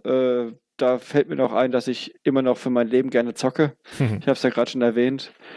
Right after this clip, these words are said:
Speaker 1: Äh, man kann mich auch, äh, finden beim Counter-Strike spielen. Ich werd meine Steam-I D mal mit auf die, auf die Homepage schmeißen
Speaker 2: Mach das,
Speaker 1: vielleicht.
Speaker 2: ja.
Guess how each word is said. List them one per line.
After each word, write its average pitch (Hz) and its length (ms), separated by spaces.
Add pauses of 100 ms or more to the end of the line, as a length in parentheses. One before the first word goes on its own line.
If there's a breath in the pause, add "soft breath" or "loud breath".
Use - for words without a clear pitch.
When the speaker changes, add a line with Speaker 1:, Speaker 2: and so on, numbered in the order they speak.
(180 loud breath)
Speaker 1:
Äh, 135 140
man 127 160
kann 143 220
mich 135 160
auch, 127 260
äh, 131 120
finden 135 420
beim 117 280
Counter-Strike 113 640
spielen. 110 460
Ich 117 160
werd 135 160
meine 117 260
Steam-I 120 380
D 120 160
mal 110 380 (440 loud breath)
mit 156 160
auf 139 180
die, 120 180
auf 123 140
die 113 140
Homepage 117 300
schmeißen 110 400
Speaker 2:
Mach 101 80
das, 104 220
Speaker 1:
vielleicht. 107 160
Speaker 2:
ja. - 40